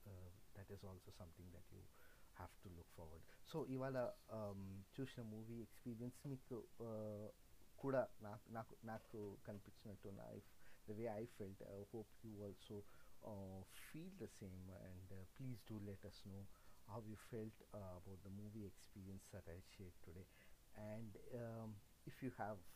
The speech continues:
time over the weekend, go ahead and watch this movie on Netflix. Uh, look forward to talk to you next week with another movie experience or stand-up or any other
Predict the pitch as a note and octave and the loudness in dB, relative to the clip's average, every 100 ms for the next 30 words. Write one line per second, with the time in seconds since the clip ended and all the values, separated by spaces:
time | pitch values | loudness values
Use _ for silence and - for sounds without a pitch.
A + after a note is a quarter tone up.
0 | - - - C3 A2 G#2+ F#2+ F2+ A#2 F3 | -8 -10 -6 0 0 2 0 0 2 2
1 | E3 D#3 D3 B2 G#2+ G2 G2 F#2+ G2 G2+ | 2 0 0 2 2 4 2 0 0 0
2 | G2 - A2 G#2 A2 G2+ D3 - D3 D3 | -4 -4 -2 0 0 0 0 -2 -2 -2
3 | - - - - - - F#2+ G2+ G2+ G2 | -4 -8 -10 -12 -12 -4 0 2 2 2
4 | G2+ A#2+ - - C3 C3+ C3+ - - - | 0 0 -2 0 2 2 0 -4 -10 -8
5 | C3 C3 C3 - C3 B2+ C3+ D#3 - - | -6 -4 -4 -2 -2 0 0 -2 -4 -2
6 | D#3+ - - - - - G#2+ G#2 - - | -2 -4 -14 -14 -14 -8 -2 -2 -2 -6
7 | - - A#2+ A2+ C3 B2+ B2+ C#3 C3 - | -6 0 2 4 4 2 2 0 0 -4
8 | B2+ B2 C3+ - - - - - - - | -4 -2 -2 -2 -4 -6 -8 -8 -8 -4
9 | G2+ G2 - - D3 D3+ D3+ D3+ - - | -4 -4 -4 0 2 2 0 -4 -10 -8
10 | G2 F#2+ F#2+ - A#2+ A2+ A2 G2+ | -4 -2 -4 -4 -2 -2 -2 -2